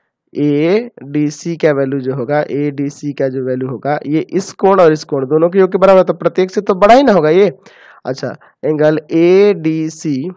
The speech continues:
बड़ा है, एंगल बीएडी के जगह पे आप सीएडी भी तो लिख सकते हैं ना, क्योंकि दोनों तो बराबर है ऊपर, क्योंकि ये इसका समद्विभाजक है तो दोनों बराबर है, एंगल सीएडी। अब चलिए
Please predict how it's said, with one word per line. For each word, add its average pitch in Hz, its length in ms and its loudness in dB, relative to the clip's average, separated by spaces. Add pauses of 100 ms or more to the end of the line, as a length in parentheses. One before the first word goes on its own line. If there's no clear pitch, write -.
(420)
बड़ा 143 480 4
है, 127 240 -2
एंगल 156 340 -2
बीएडी 180 720 0
के 160 140 -4
जगह 135 200 -2
पे 135 160 -4
आप 139 200 0
सीएडी 190 680 2
भी 185 100 -4
तो 196 140 -2
लिख 202 140 -2
सकते 165 280 -8
हैं 156 60 0
ना, 180 80 0
क्योंकि - 680 -14
दोनों 160 200 0
तो 185 120 2
बराबर 208 360 8
है 180 80 8
ऊपर, 170 240 2
क्योंकि - 560 -14
ये 165 120 0
इसका 175 220 0
समद्विभाजक 165 560 4
है 202 60 0
तो 202 120 -2
दोनों 202 240 -2
बराबर 226 340 6
है, 175 160 -4 (240)
एंगल 139 380 -4
सीएडी। 151 1160 -4 (380)
अब 139 100 -6
चलिए 139 340 -2